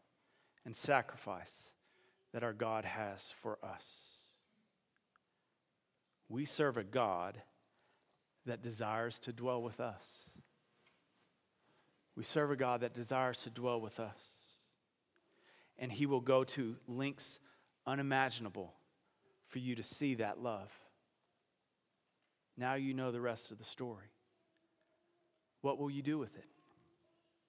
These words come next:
What, what agenda will you lay down in order to pick up God's agenda?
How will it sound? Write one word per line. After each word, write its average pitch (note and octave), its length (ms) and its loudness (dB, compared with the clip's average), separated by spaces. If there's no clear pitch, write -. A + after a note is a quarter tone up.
What, D#3+ 180 10
what D#3+ 180 8
agenda D3 680 6
will C3 140 2
you D3+ 220 2
lay B2+ 200 8
down G2+ 440 -2
in C3 100 -2
order C#3+ 240 4
to - 80 -4
pick D3+ 260 2
up C#3 220 2
God's C3+ 400 8
agenda? G2+ 480 -4